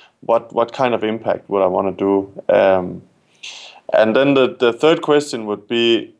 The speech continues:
who would wanna buy it and how fast can I make people buy it? Um, I think the other thing, you know, if you ask people in Silicon Valley about, you know, "Ah, you're making revenue," and they would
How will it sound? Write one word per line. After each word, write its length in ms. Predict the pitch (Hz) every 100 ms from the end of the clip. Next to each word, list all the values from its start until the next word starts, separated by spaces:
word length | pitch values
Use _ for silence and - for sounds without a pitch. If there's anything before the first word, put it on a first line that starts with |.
| _ _ _
who 240 | - 120 131
would 120 | 127
wanna 240 | 120 117
buy 400 | 101 113 131 165
it 220 | 165 - -
and 160 | 101
how 180 | 98 113
fast 380 | 110 117 113 -
can 160 | - 101
I 80 |
make 300 | 98 113 117
people 280 | - 107 104
buy 300 | 95 85 101
it? 140 | 92 _ _ _ _ _ -
Um, 460 | - 50 - - -
I 100 | 104
think 240 | - 117
the 120 | 113
other 140 | 110 120
thing, 240 | 120 113
you 80 | 110
know, 120 | 101
if 140 | 101 98
you 80 |
ask 220 | 104 110 -
people 240 | 120 107
in 100 | 98
Silicon 380 | - 110 - 95
Valley 220 | 107 113
about, 340 | 104 98 98
you 40 | 104
know, 100 | 107
"Ah, 180 | 131 170
you're 140 | 110
making 360 | 110 117 120 110
revenue," 480 | 123 147 131 107 98
and 180 | 98 95
they 120 | 104
would 200 | 98